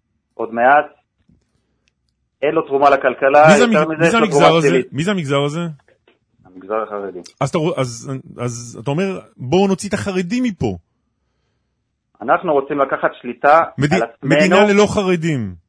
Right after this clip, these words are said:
Speaker 1: אנחנו רוצים לקחת שליטה חזרה על הערכים שלנו, על הזכויות שלנו, אה, ועל הכסף שלנו, קודם כל. ואנחנו, אה, המטרה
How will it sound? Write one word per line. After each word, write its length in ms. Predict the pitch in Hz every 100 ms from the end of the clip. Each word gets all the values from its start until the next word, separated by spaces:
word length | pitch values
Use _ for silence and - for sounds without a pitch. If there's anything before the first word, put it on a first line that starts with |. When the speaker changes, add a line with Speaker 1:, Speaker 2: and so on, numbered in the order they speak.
| _ _ -
Speaker 1:
אנחנו 420 | 107 117 123 120
רוצים 380 | 107 107 127 117
לקחת 320 | 104 117 117 -
שליטה 280 | 107 101 120
חזרה 440 | 113 101 101 110 120 -
על 160 | 101
הערכים 440 | 98 101 98 127 127
שלנו, 460 | 135 127 131 135 113
על 80 |
הזכויות 460 | 104 - 101 113 123
שלנו, 560 | 135 131 135 147 156 - _ _ _ _ _ 95
אה, 40 | 95
ועל 160 | 95 104
הכסף 360 | 104 143 135 104
שלנו, 380 | 113 101 98 98 - _ _ _
קודם 280 | 120 113 107
כל. 300 | 101 110 147 - _ _ _ _ _
ואנחנו, 680 | 95 110 117 127 127 123 123
אה, 240 | 120 120 117
המטרה 280 | 113 117